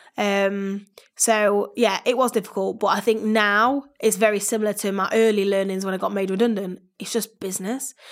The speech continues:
And I've learned to try teach them, it's not personal. You're not bad at your job. You're not, you know, I, and I often try recommend people and go, "Right, I can't keep you, but I've got you an interview tomorrow morning at, you know, nine A M. Get ready. You'll get the job." And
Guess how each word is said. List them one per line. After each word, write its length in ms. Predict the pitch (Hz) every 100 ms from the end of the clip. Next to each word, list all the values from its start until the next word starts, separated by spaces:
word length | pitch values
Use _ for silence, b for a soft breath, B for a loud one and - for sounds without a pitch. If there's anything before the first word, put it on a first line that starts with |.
| B B
And 100 | 208
I've 160 | 196 196
learned 320 | 214 214 202
to 80 | 196
try 340 | - 196 190
teach 360 | 180 - 208 190
them, 280 | 226 202 190
it's 200 | - 196
not 160 | 226 -
personal. 500 | 214 208 202 185 196 B B
You're 140 | - 214
not 240 | 226 233
bad 140 | 202 190
at 80 | 185
your 100 | 196
job. 320 | 202 165 - b b b
You're 160 | 214 208
not, 300 | 214 208 -
you 120 | 208
know, 240 | 196 190 196
I, 160 | 208 -
and 120 | 220
I 180 | 202 226
often 360 | 226 - 202
try 300 | 196 214 208
recommend 440 | 190 185 196 196 202
people 220 | 196 185
and 80 | 185
go, 100 | 190
"Right, 260 | 202 190 -
I 140 | 202
can't 260 | 208 208 202
keep 240 | 220 208
you, 140 | - 196
but 400 | - 220 196 B B B -
I've 200 | 202 190
got 180 | 220
you 80 | 202
an 80 | 202
interview 320 | 208 202 185
tomorrow 300 | 170 208 196
morning 460 | 196 190 190 185 180
at, 180 | 185 -
you 140 | 202
know, 100 | 180
nine 240 | 190 185 185
A 140 | 185
M. 300 | 185 185 190
Get 180 | - 202
ready. 440 | 185 185 185 180 -
You'll 200 | 190 190
get 180 | 190 196
the 80 | 202
job." 320 | 196 190 220
And 120 | 190